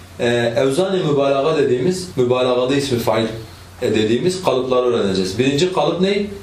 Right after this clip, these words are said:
Cehulun, feulun kalıbı. Tamam? Mesela sen şarubun dediğin zaman bu ne anlama gelir? Çokça içen anla-, adam anlamına gelir. Bir adam cahil. Cehileden ne üreteceksin? Cahilun üreteceksin.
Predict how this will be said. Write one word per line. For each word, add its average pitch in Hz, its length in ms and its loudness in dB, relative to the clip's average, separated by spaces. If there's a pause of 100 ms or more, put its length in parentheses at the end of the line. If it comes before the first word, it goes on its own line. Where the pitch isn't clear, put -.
(140)
Cehulun, 135 840 2 (720)
feulun 147 760 0 (100)
kalıbı. 98 340 0 (640)
Tamam? 180 300 0 (300)
Mesela 156 260 0
sen 165 160 -2
şarubun 160 840 2
dediğin 147 320 2
zaman 143 340 0 (520)
bu 135 100 2
ne 170 60 2
anlama 151 380 -2
gelir? 151 300 0 (400)
Çokça - 340 2
içen 135 260 0
anla-, 143 300 0
adam 127 240 2
anlamına 104 400 0
gelir. 95 240 0 (120)
Bir 180 140 6
adam 185 200 0
cahil. 151 380 0 (720)
Cehileden 160 600 0
ne 175 80 2
üreteceksin? 151 640 2
Cahilun 131 540 2
üreteceksin. 95 520 0